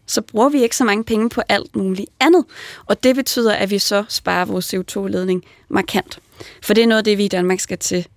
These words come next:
øh, som Pernille også nævnte før, at det er netop vores individuelle forbrug, som er utrolig højt. Og det er på materielle luksusvarer, vi måske ikke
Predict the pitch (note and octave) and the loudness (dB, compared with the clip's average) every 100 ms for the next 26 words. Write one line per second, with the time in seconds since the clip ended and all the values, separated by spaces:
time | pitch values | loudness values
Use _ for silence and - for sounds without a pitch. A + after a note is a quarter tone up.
0 | F#3 F3+ G3 G#3+ F#3+ F#3+ F#3 F3+ F#3 F#3+ | -4 -2 -2 -2 -2 0 0 0 -2 -4
1 | G3+ G3 - - - G3 F#3+ F#3 F3+ F#3+ | -2 -2 -2 -4 -2 0 2 2 0 0
2 | F#3 F3+ - G3 G3+ F#3+ F3+ - - G#3 | 0 -2 -2 0 2 0 -2 -6 -4 0
3 | F#3+ - - - - E3+ F#3 - - C4 | 0 -2 -16 -10 -4 -2 -2 -4 0 2
4 | A#3+ F#3+ F3+ F#3 - - - - - - | 4 2 -4 -6 -8 -14 -18 -20 -8 -2
5 | F#3+ G3+ G3 F#3+ - F#3+ F3+ - - - | 0 4 2 2 -2 -4 -4 -8 -8 -2
6 | G3 G#3 A3 A3 G3 G3 - G#3 F#3 F#3 | 0 2 2 2 2 0 -4 -2 -2 0
7 | G3 F#3+ F#3 - G3+ G3+ G3+ F#3+ | 2 2 0 0 -2 0 -2 -2